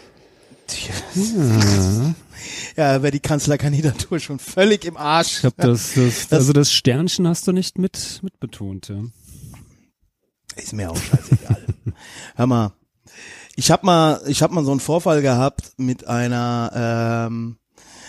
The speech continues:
Speaker 1: Transsexuellen aus Koblenz, kommt sie, glaub ich. Und die war irgendwie ziemlich immer an mir dran, ich müsste ihr mal ein paar Pumpertricks zeigen und so, ne? Und kam dann immer hier irgendwie so an, so, so, so der Mackerei, die und bla, bla, bla.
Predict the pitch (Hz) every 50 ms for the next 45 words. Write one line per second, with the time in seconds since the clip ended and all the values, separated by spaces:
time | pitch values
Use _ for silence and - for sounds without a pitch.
0 | - - _ _ - - 143 156 175 - - 160 151 - - 156 123 123 139 151
1 | 151 147 143 139 135 135 131 127 127 127 92 113 120 - - - - 151 151 -
2 | 135 123 117 110 - - - - 117 107 - 113 110 110 107 101 101 98 101 98
3 | - - - - - - - 120 117 117 117 113 117 117 120 127 127 123 117 117
4 | 113 101 127 127 127 120 117 113 - 135 127 117 - - - - - - - -
5 | - - - - - - - 135 131 131 123 120 123 120 117 110 - 110 117 120
6 | 127 120 - - 127 120 - 123 113 113 110 107 - - 113 - - - 139 127
7 | 123 120 117 - - 127 120 - - - - 117 113 113 120 110 110 107 104 101
8 | 101 98 107 107 104 107 101 101 107 113 123 123 120 110 104 104 - - - -
9 | - - - - - - - 117 147 156 156 151 156 160 156 151 151 147 156 156
10 | 135 143 156 147 139 135 123 135 113 127 131 127 123 127 123 123 123 127 107 123
11 | 117 113 127 123 123 120 113 110 117 117 117 113 110 110 110 113 - 120 113 110
12 | 107 110 107 107 107 107 107 107 104 101 101 107 104 104 104 107 107 101 101 95
13 | 101 98 101 101 98